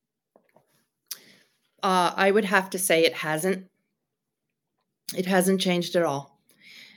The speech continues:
Um, the company was started, Stacy's was started on the basis of just doing what we love to do every day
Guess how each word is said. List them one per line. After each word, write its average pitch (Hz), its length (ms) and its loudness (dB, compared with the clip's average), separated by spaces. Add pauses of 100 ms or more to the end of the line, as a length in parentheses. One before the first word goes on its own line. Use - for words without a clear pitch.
(180)
Um, 147 540 0
the 185 160 6
company 202 680 4
was 185 240 4
started, 185 480 4
Stacy's 190 460 -2
was 185 200 0
started 180 560 4 (1400)
on 185 240 6
the 180 80 6
basis 180 720 4
of 180 420 4
just - 580 2 (120)
doing 196 840 4
what 190 200 4
we 185 120 6
love 185 400 2
to 196 140 0
do 175 320 0
every 196 300 2
day 247 500 2